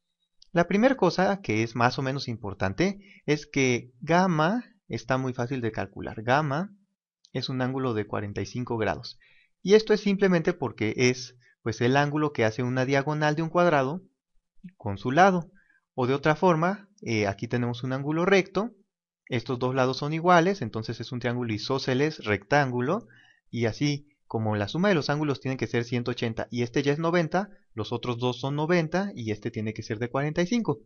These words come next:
Bueno, ese es un primer paso, pero, pues, ¿cómo podemos pensar a alfa y a beta de forma que no estén tan encerrados aquí?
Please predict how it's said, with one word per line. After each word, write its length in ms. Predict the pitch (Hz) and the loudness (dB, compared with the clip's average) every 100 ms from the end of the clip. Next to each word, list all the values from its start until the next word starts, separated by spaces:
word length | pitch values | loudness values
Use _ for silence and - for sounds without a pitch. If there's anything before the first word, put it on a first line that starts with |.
| _ _ _ _ | _ _ _ _
Bueno, 260 | 117 110 92 _ _ _ _ - | 0 0 -2 _ _ _ _ -4
ese 140 | 214 | 0
es 80 | 220 | 2
un 100 | 196 | 2
primer 280 | 190 185 185 | 2 4 6
paso, 320 | 196 127 123 - - - | 4 2 -8 -14 -14 2
pero, 360 | 180 190 185 | 4 4 4
pues, 240 | 196 202 - | 2 0 -2
¿cómo 240 | 269 262 | -4 0
podemos 320 | 226 220 226 | 0 0 0
pensar 300 | 208 160 175 | -2 2 4
a 40 | 175 | 4
alfa 540 | - 160 160 165 175 | 4 4 4 2 0
y 140 | 151 127 | 2 2
a 80 | |
beta 440 | 127 147 147 143 151 | 4 2 2 -2 -2
de 160 | 123 | -4
forma 380 | 117 135 143 147 | -2 -2 0 0
que 140 | 143 113 | 0 -4
no 100 | 120 | -4
estén 280 | - 147 | -4 -4
tan 180 | - 117 | -2 -4
encerrados 540 | 101 95 104 131 143 147 | -2 -2 2 2 2 0
aquí? 360 | - 196 - | 0 -2 -2